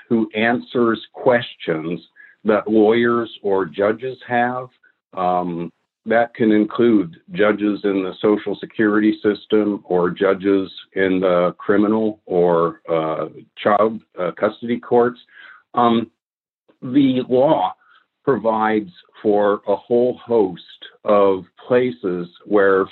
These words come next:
forensic psychologists are required to provide opinions to judges. For example, what I did primarily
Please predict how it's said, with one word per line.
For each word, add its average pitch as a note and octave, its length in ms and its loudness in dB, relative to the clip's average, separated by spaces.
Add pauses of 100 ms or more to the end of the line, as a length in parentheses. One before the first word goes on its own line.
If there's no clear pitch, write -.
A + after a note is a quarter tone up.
forensic G#2+ 580 0
psychologists G2 960 -4 (540)
are G2+ 180 4
required G2+ 960 -2 (160)
to A2+ 140 -2
provide G2+ 720 -2
opinions F2+ 720 -2 (380)
to F2+ 460 0
judges. G#2 520 0
For A2 140 2
example, G#2+ 480 0
what G2+ 140 2
I A2+ 120 2
did G#2 220 0
primarily G2 800 -2